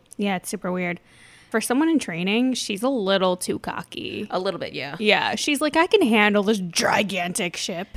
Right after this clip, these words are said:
Speaker 2: Yeah.
Speaker 1: <laughs>
Speaker 2: So then the captain gives her the command to, like, practice, uh, pulling out, which is essentially, like, backing out of a spot.
Speaker 1: Mm-hmm.
Speaker 2: So then we get the, um, the, I guess their, what's their, what's that, um, like, automated voice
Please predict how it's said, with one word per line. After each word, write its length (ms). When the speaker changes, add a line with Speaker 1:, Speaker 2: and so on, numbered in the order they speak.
Speaker 2:
Yeah. 440
Speaker 1:
<laughs> 260
Speaker 2:
So 80
then 440
the 120
captain 420
gives 240
her 120
the 80
command 420
to, 140
like, 180
practice, 540
uh, 160
pulling 320
out, 100
which 120
is 100
essentially, 360
like, 80
backing 300
out 80
of 60
a 40
spot. 320
Speaker 1:
Mm-hmm. 320
Speaker 2:
So 160
then 340
we 100
get 220
the, 220
um, 280
the, 440
I 80
guess 320
their, 640
what's 260
their, 320
what's 200
that, 260
um, 400
like, 160
automated 420
voice 440